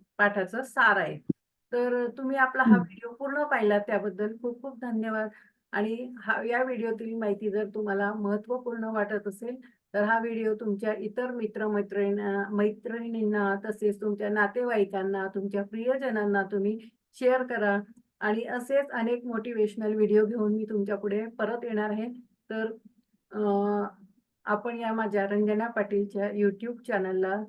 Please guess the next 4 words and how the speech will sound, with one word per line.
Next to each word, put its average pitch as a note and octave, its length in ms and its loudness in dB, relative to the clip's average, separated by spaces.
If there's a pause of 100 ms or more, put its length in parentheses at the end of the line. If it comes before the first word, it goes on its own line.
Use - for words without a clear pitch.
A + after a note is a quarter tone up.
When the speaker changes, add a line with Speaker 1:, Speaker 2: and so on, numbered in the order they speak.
(160)
Speaker 1:
सबस्क्राईब A3+ 500 -4 (100)
करा, G3+ 220 -2 (400)
म्हणजे G#3+ 340 2 (540)
मी B3+ 220 -2